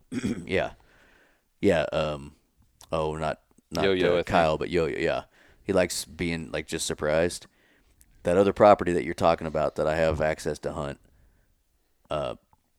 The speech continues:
Speaker 1: we've had cameras out there all summer and all through up to now, and there's no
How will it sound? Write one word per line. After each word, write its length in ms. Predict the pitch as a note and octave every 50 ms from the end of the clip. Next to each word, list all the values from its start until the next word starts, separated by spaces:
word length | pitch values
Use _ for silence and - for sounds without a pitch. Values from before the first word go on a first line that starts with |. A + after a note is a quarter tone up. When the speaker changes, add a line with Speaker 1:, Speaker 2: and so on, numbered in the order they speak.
| _ - -
Speaker 1:
we've 160 | - E2+ D#2+ E2+
had 140 | E2 D#2 -
cameras 300 | - F2 D#2+ D#2+ D#2+ D#2
out 140 | D#2 D2+ -
there 100 | E2 D#2+
all 80 | D#2 D2+
summer 380 | - - D#2+ D#2+ E2 E2 E2
and 320 | C#2 G1+ D2 D2 C#2 C2+ - -
all 260 | B1+ D2 D2 D2+ D#2
through 400 | - - D#2+ D#2 D#2 D2+ D2+ D2 - _ _ _ _ _ - _ _ _ _ _ _ _ - - - - - - -
up 140 | - - -
to 100 | - D#2
now, 280 | D#2 D#2 E2 F#2 F#2+ _ _ - _ _ _ _ _ _ _ _ _ _ - -
and 340 | F2 D#2+ D2+ D#2 C#2+ C#2 - _
there's 320 | D2+ D2+ D#2+ D2+ D#2 D#2 F2
no 400 | E2+ D2+ D2+ D2 D2 C2+ -